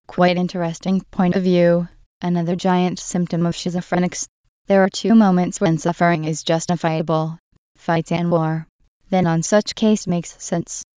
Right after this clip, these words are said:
All the others are related to mental illness. Like, probably more than half of human wealth is used to make satisfactory the level of suffering of the world. To obligate the sufferers to move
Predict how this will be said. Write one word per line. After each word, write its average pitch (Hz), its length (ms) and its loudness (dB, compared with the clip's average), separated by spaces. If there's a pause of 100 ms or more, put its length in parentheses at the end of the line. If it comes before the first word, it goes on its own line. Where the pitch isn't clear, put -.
All 185 200 4
the 180 140 2
others 180 340 0
are 165 160 -2
related 175 480 0
to 196 240 0
mental 165 460 0
illness. 160 500 -4 (400)
Like, 165 240 -6
probably 185 460 0
more 175 240 0
than 160 180 -2
half 170 260 -4
of 180 80 -8
human 165 460 -2
wealth 160 260 -2
is 156 140 -6
used 175 240 -2
to 190 80 0
make 175 200 0
satisfactory 165 840 -2
the 196 140 0
level 180 280 0
of 180 120 -2
suffering 175 500 0
of 175 100 -2
the 165 100 -2
world. 151 500 0 (380)
To 240 220 2
obligate 170 540 0
the - 80 -6
sufferers 165 520 -2
to - 120 -6
move 190 240 0